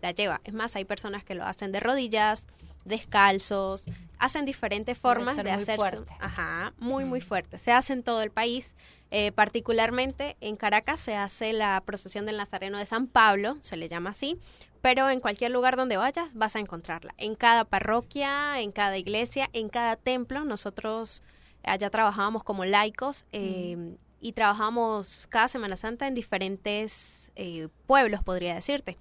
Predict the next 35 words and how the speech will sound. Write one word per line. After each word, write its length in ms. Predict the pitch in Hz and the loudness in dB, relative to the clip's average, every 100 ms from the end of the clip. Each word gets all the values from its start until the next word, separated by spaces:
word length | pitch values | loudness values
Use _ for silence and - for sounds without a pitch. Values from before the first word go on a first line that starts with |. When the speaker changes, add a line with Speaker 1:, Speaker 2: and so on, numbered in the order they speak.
| _ | _
Speaker 1:
comunidades. 680 | - 202 185 202 220 190 - - - - - | -4 -2 0 0 0 -4 -10 -20 -20 -20 -12
Y 100 | - | -8
siempre, 460 | 202 302 302 269 208 | 0 4 4 2 -2
así 220 | 208 240 | -2 -4
fuera 400 | 233 - 285 285 | -6 -2 2 2
que 400 | 285 233 214 202 | 0 -2 0 0
la, 240 | 190 190 | 2 2
el 220 | 190 208 202 | 2 0 4
templo 440 | 240 254 262 269 | 4 4 2 0
fuera 760 | - 190 196 196 196 190 180 - - - - | 0 -2 2 4 4 4 2 -2 -8 -16 -6
un 140 | 269 | -2
terreno 520 | 262 262 247 240 277 349 - - | 2 6 6 6 2 -2 -12 -10
con 160 | - 220 | -2 0
un 120 | 233 | 4
altar, 320 | 240 233 277 349 - - | 4 4 4 4 -2 -8
Speaker 2:
Mm. 360 | 233 196 175 160 | -4 -4 -8 -14
Speaker 1:
se 140 | - | -6
hacía 300 | 208 - 196 190 | -6 -4 -2 -2
la 80 | |
procesión 460 | 165 185 - - 190 | -2 -6 -10 -8 -6
del 140 | 185 | -6
Nazareno. 480 | 185 175 165 160 147 180 - | -6 -8 -10 -10 -12 -18 -20
Speaker 2:
Bien. 200 | - 147 139 - - - | -20 -20 -20 -20 -20 -20
Speaker 1:
¿Sí? 260 | - 190 190 - _ | -12 -10 -10 -16 _
Eh, 200 | - 214 - | -4 -2 0
y 220 | 330 381 | 0 0
que 240 | 370 349 330 | 2 2 2
esta 220 | 330 320 | 2 0
procesión 560 | 320 339 349 349 302 311 | 2 4 4 2 2 2
no 80 | 294 | 0
solamente 500 | 302 294 285 277 285 | 0 0 0 0 0
la 80 | |
acompaña 400 | 254 208 202 214 | 0 0 -2 -2
el 60 | 214 | -2
Nazareno, 500 | 214 240 262 320 220 | -4 -4 -4 -4 -6